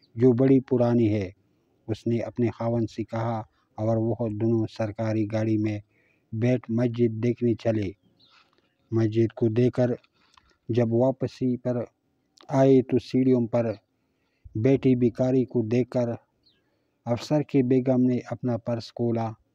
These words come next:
और उसमें से रकम निकालकर फकीर को दी। इसी बीच उसका हीरों का हार भी किसी तरह उस फकीर की झोली में गिर गया,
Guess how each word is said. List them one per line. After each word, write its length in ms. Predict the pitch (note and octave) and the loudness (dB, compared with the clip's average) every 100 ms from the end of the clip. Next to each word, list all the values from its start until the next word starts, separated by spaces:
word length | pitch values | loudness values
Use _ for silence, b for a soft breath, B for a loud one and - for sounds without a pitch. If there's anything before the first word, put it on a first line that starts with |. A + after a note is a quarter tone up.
| _ _ _ _ _ A#2 | _ _ _ _ _ -2
और 200 | A#2 A#2 | 0 2
उसमें 380 | B2 - B2 A#2 | 0 0 -2 -2
से 200 | - A2+ | -4 -6
रकम 300 | A2+ A#2+ A#2 | -4 -4 -2
निकालकर 760 | A2 G#2 A2 A2 - G#2+ G#2 - _ _ - - | -2 -4 -6 -6 -6 -8 -10 -16 _ _ -12 -6
फकीर 380 | G#2 - A2+ | -6 -2 -2
को 380 | G2+ A2+ G#2+ - A2+ | -2 -2 -4 -4 -8
दी। 400 | G2 G#2 F#2+ F2+ _ _ _ _ _ _ _ _ _ _ _ - | -4 0 0 -4 _ _ _ _ _ _ _ _ _ _ _ 0
इसी 300 | D3+ - D3 | 0 4 2
बीच 360 | C3 C#3+ C#3 B2 | 6 4 4 -2
उसका 460 | D#3+ - - B2+ | -8 -8 -4 -2
हीरों 440 | A#2+ C3 C#3 C3 B2 | 2 4 4 4 2
का 140 | B2 | 0
हार 300 | A#2 B2+ B2+ | 0 0 0
भी 220 | A2+ B2+ | 0 -2
किसी 300 | B2 B2 - | -2 -6 -6
तरह 400 | A2 A#2+ A#2 A2 - _ _ _ _ _ _ - | -4 -2 -2 -6 -10 _ _ _ _ _ _ -4
उस 160 | B2+ - | -4 -2
फकीर 340 | C3+ - D3+ D3 | -4 2 2 4
की 180 | C#3 | 0
झोली 320 | B2 C3 C3 B2+ | 2 4 6 4
में 240 | B2 A#2 | 4 2
गिर 180 | A#2 A2+ | 2 2
गया, 420 | A2+ A2+ G2+ F2 | 2 0 -2 -6